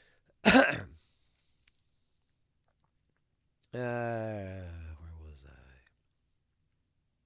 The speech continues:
Cody Maltz, a college student who who has worked summers at the hotel, reported that in two thousand two, as he was working on the, working it at the front desk,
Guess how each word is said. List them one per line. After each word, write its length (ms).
Cody 340
Maltz, 460
a 140
college 500
student 480
who 540
who 140
has 340
worked 320
summers 460
at 180
the 120
hotel, 440
reported 540
that 160
in 120
two 180
thousand 480
two, 460
as 220
he 100
was 200
working 440
on 120
the, 140
working 420
it 220
at 180
the 120
front 340
desk, 460